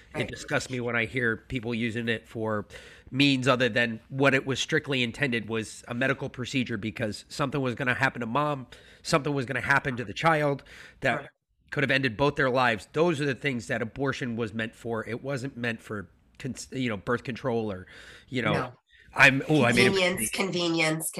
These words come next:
Speaker 2: Yeah.
Speaker 1: convenience. You remember that, um, uh, Michelle Williams at the Oscars last winter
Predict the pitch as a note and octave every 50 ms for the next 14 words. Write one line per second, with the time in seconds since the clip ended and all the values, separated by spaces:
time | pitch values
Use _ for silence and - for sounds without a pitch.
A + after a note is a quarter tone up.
0 | E3 D#3 D#3+ D#3 C#3+ B2+ G#2 G2+ G2+ - - - F3 F3+ F3+ F3+ F3+ F#3+ F#3+ F#3
1 | F#3+ F#3 E3 D#3+ E3+ D#3 D#3 D#3 D#3 - D#3 D3+ D3 C#3+ C#3+ C#3+ C#3 _ - -
2 | - - - - - - - - - - _ _ _ _ _ _ - D#3+ E3 D#3
3 | D#3 D#3 D#3 D#3 D#3 - - - - - - - - F3+ F#3 F#3 F3 - - -
4 | F#3+ F3+ F3+ F3+ F3 F3+ F#3 F#3+ - F3+ F3 F3 E3 D#3+ D3+ D#3 E3 F#3 G#3 -
5 | - - - E3+ E3 D#3+ - - E3+ E3 D#3+ E3 E3 E3 E3 E3 - - - -
6 | - - - E3+ E3+ E3 E3 - - - D#3+ D3+ D3 D3 D3 - - - C#3+ C#3
7 | D3+ D3+ E3 F#3 G#3 - - D#3 D3 D3 C#3+ C#3 C3+ - D3 C3+ B2+ C3 C3+